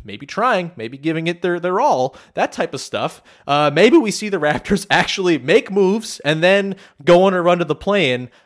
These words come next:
I think that's very much on the table, and everyone's gonna be so mad that I kinda wanna see it happen 'cause it would be hilarious.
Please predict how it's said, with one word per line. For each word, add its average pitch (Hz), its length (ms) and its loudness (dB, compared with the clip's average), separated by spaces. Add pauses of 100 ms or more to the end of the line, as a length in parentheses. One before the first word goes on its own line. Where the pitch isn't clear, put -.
(100)
I 165 80 -2
think 262 240 -4
that's 254 180 2
very 226 380 -2
much 208 240 -2
on 196 160 -6
the 175 80 -8
table, 156 480 -2
and 147 120 -4
everyone's 196 360 -2
gonna 185 180 -2
be 180 80 -6
so 240 480 -2
mad 208 380 2
that 160 80 0
I 147 60 -2
kinda 220 360 2
wanna 208 200 4
see 196 200 -2
it 180 80 2
happen 165 360 0
'cause 170 180 -8
it 127 60 -4
would 123 120 -10
be 214 160 0
hilarious. 175 760 2